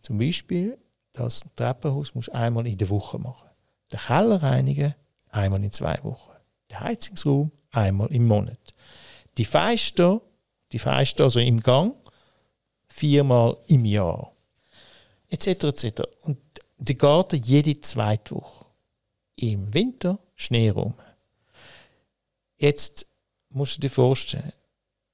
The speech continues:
wir als Hauswartsfirma, wir wir sind, wir gelt-, damals, wir haben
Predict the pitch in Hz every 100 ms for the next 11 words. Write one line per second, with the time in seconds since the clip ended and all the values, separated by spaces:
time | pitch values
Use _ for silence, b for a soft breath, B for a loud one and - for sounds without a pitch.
0 | _ 165 151 - _ 143 117 156 170 160
1 | - 147 - 131 127 - 123 120 131 156
2 | 202 - 127 110 117 151 214 - _ _
3 | _ _ 120 110 117 123 110 110 117 113
4 | 123 - _ - 127 131 120 - 110